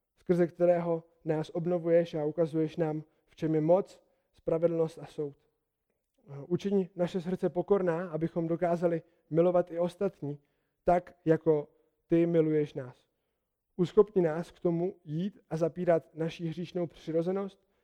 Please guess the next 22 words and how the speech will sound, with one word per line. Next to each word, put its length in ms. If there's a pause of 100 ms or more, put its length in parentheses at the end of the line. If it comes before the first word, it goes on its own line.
brát 260
svůj 180
kříž 340
a 80
následovat 600
tě. 160 (1200)
Dávej 360
nám 300 (200)
postoj 440
opravdových 520
otroků, 480 (800)
eh, 160
s 80
uvědoměním, 600
že 240 (540)
vše, 120
co 120
máme, 300
tak 160
přichází 520
od 80
tebe. 240